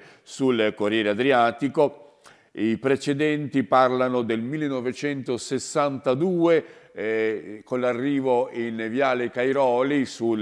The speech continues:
lungomare del Lido, poi ancora nell'ottantatré e nel duemiladodici, questo è un po' i trascorsi, ed ora nel duemilaventiquattro.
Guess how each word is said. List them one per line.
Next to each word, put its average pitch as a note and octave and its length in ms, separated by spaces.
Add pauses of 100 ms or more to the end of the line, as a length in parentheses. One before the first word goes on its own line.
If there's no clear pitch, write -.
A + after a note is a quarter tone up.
(100)
lungomare A#2 720
del G#2+ 200
Lido, C3 440 (360)
poi C#3+ 200
ancora C3+ 580
nell'ottantatré C3+ 1200
e C3+ 120
nel A#2 400
duemiladodici, G#2+ 1400
questo G#2 240
è G2 60
un F2+ 100
po' G2+ 240 (200)
i G2+ 180
trascorsi, A2+ 760
ed A2+ 220
ora F#2 380
nel F#2+ 380
duemilaventiquattro. F#2+ 1700